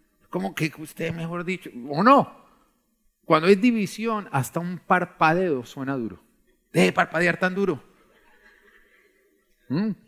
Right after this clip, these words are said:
¿Mm? ¿Le ha pasado? ¿Lo ha vivido? Una vez al mes más o menos ocurre, ¿no es cierto? <laughs> Hans entendió el chiste tarde. Bueno,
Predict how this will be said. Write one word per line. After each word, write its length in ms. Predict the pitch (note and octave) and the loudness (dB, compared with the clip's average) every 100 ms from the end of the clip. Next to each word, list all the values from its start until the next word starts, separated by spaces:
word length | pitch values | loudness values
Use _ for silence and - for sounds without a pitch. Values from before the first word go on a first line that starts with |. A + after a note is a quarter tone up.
| _ _ _ _ _ _ _ _ | _ _ _ _ _ _ _ _
¿Mm? 280 | C#3 G3 E3+ | -4 -2 0
¿Le 80 | D3 | 0
ha 80 | C#3+ | 2
pasado? 440 | D#3 F3+ G3 G3+ | 0 -2 -4 -4
¿Lo 120 | C#3 | -6
ha 60 | C3+ | -4
vivido? 360 | D#3 F#3 A3+ | 0 0 0
Una 120 | F3 A3+ | -2 -2
vez 120 | F3 | -2
al 100 | E3+ | -4
mes 200 | E3+ C#3+ | -4 -4
más 180 | C#3 D3 | -6 -10
o 40 | |
menos 200 | D3+ C#3+ | -12 -12
ocurre, 280 | B2 C#3+ A2+ | -8 -2 -2
¿no 80 | C3+ | -4
es 60 | |
cierto? 300 | D#3+ B2+ A2 - _ - - _ _ _ _ _ _ _ | -6 -6 -10 -20 _ -20 -20 _ _ _ _ _ _ _
<laughs> 800 | C3+ - C#3 C3+ - C#3 - C#3 - _ _ - - - - A2+ A2 E2+ _ _ - _ _ _ _ _ _ _ _ _ _ B2+ - - - - - - - G#3+ - G3 F#3 - E3+ - D3 - - - - - - - G2 A2+ | -8 -8 -12 -14 -12 -12 -12 -12 -14 _ _ -16 -16 -16 -14 -12 -12 -16 _ _ -20 _ _ _ _ _ _ _ _ _ _ -2 -2 -6 -16 -20 -20 -20 -4 0 2 4 2 0 -6 -4 -10 -8 -8 -8 -12 -16 -20 -16 -6 -2
Hans 320 | G#2 - G#2 - | -2 -4 -16 -16
entendió 420 | A2 G2 G2 F2+ | -12 -10 -8 -8
el 60 | F2+ | -10
chiste 300 | - - G2+ | -12 -10 -6
tarde. 320 | F#2+ D#2 E2 | -4 -4 -6
Bueno, 200 | E2+ D#2 | -10 -12